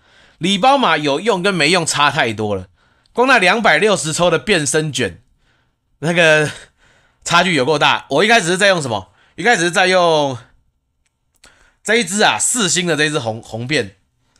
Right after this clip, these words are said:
那问题是我光两百六十抽的那个卷抽下去之后呢，就变紫一星的紫变了。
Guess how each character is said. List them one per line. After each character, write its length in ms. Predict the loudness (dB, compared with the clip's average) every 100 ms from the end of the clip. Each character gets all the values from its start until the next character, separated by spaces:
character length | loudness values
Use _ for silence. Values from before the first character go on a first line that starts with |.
| _ _ _ _ _
那 140 | 0
问 100 | 2
题 60 | 2
是 120 | 2
我 100 | 2
光 300 | 2 0 -2 -2
两 200 | 0 2
百 100 | 2
六 120 | 2
十 100 | 0
抽 160 | 0 2
的 60 |
那 100 | 2
个 460 | 2 2 2 -2 -8 _ _ _ _ _
卷 200 | -4 0
抽 120 | 2
下 120 | 2
去 120 | 0
之 120 | 0
后 140 | 0 2
呢， 300 | 0 -4 -8 _ _ _ _
就 120 | -4
变 220 | 0 -2
紫 200 | -4 -4
一 80 | -4
星 200 | -2 -2
的 420 | 0 0 0 -6 _ _ _ _ _
紫 180 | -16 -6
变 200 | -4 -2
了。 220 | -4 -10